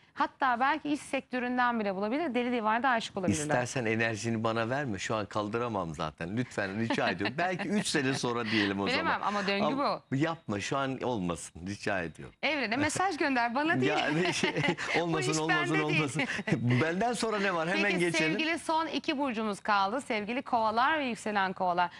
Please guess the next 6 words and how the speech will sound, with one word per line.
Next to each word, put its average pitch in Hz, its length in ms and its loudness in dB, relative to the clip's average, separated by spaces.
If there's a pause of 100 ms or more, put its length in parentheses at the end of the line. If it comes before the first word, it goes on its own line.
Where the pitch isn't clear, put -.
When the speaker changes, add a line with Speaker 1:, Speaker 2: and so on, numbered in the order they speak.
(140)
Speaker 1:
Miladımızı 285 760 2
yaşayacağız 170 580 -4
zaten. 170 420 2
Kova 285 320 2
çağı. 170 360 0
Speaker 2:
Evet. 113 300 0